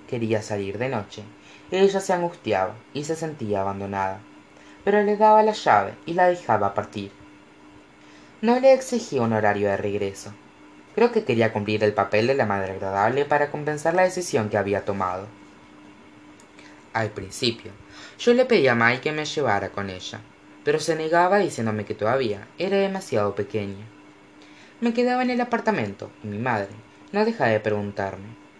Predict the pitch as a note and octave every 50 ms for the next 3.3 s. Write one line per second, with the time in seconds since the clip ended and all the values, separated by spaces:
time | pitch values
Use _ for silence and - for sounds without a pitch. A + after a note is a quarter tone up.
0 | - - - - - G#3+ A#3 A3+ A3+ A#2+ A2 G#2 - - A2 - - A2 G#2 -
1 | G#2+ G2+ G#2 G2+ G2 G2 G2+ A2 - - - - - - - - - - - -
2 | - - B2 B2 A#2+ A#2 A#2+ - - - - - - E3+ E3+ - A#3 A#3+ A3+ -
3 | - A2 G2 G2 F#2+ G#2